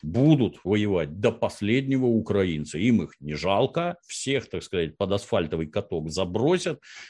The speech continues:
А еди-, единичные вопли, они ничего не меняют. Это все-таки коллективный разум. Но интересно слышать, да, что есть, оказывается, и такие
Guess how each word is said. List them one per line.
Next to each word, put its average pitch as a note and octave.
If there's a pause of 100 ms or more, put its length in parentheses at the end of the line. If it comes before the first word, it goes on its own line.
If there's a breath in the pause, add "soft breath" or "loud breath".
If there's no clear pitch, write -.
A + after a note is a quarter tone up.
(140 loud breath)
А F#2+
еди-, C3
единичные B2
вопли, B2+
они F#2+
ничего F2
не E2
меняют. E2+
Это D2+
все-таки -
коллективный A2
разум. C#2+
Но D#4
интересно A3+
слышать, C3+
да, A2
что -
есть, A#2
оказывается, A2+
и B2
такие C#2+